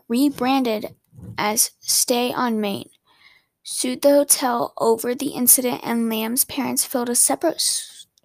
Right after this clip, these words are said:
suit later that year. The, the la-, later, the latter was dismissed in twenty fifteen,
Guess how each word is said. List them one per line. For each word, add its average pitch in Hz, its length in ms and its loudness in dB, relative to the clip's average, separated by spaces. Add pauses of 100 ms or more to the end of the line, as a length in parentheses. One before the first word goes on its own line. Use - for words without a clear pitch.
(600)
suit - 440 -4 (200)
later 247 500 -2 (1300)
that - 220 0
year. - 360 -4 (1400)
The, - 340 -8 (320)
the 240 80 -6
la-, 233 200 0 (200)
later, 302 400 2 (920)
the 240 80 -4
latter 269 360 0
was 330 240 0
dismissed 285 720 2
in 254 140 0
twenty 247 400 -2
fifteen, 254 640 -4